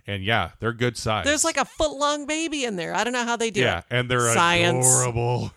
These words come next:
Speaker 2: They are. Uh, so anyway, our last story today comes from Fox thirteen news dot com. Twenty-seven-year-old Herbert McClellan went into a Speedway gas station around two in the morning one day last week in Clearwater.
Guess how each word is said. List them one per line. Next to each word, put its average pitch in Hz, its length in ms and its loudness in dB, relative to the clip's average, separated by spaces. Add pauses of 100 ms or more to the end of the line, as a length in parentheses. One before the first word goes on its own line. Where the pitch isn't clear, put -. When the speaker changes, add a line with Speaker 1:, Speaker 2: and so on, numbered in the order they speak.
Speaker 2:
They 175 180 -2
are. 156 500 -6 (460)
Uh, 196 400 4
so 233 300 4
anyway, 175 420 2
our 165 240 0
last 202 540 0
story 190 440 -2
today 175 380 -2
comes 175 300 -6
from 175 160 -10
Fox 175 340 -4
thirteen 175 540 -6
news 170 260 -6
dot 165 240 -2
com. 160 540 -4 (520)
Twenty-seven-year-old 226 800 0
Herbert 214 360 -2
McClellan 175 560 -4
went 170 240 -6
into 160 240 -8
a 160 60 -4
Speedway 269 560 -2
gas 185 340 2
station 170 420 -2
around 151 320 -6
two 165 220 -8
in 208 100 -6
the 254 60 -6
morning 262 420 0
one 190 240 -2
day 180 160 0
last 151 400 -4
week 175 180 -8
in 220 140 -6
Clearwater. 240 720 -2